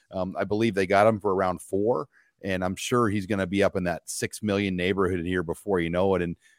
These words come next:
um, he understands this league. He played at Iowa, he coached at Wisconsin,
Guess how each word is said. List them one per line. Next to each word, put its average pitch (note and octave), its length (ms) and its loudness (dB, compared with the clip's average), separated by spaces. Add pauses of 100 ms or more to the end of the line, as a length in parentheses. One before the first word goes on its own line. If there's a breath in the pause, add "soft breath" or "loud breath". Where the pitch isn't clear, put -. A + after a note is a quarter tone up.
(160)
um, E2+ 380 -4
he A2+ 220 2
understands G2+ 580 0
this E2 180 -8
league. A2+ 380 2
He F#2+ 80 -4
played F#2+ 260 0
at D#2+ 60 2
Iowa, A2 460 6
he E2 80 -4
coached - 280 -8
at E2 100 -8
Wisconsin, A2+ 720 0